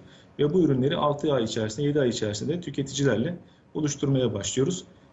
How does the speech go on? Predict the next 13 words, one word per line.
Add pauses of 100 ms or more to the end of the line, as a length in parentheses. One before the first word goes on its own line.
(120)
E,
geçtiğimiz
yıl
yaşanan,
e,
tedarikte
yaşanan,
ham
maddede
yaşanan
sorunların
fiyat
etkileri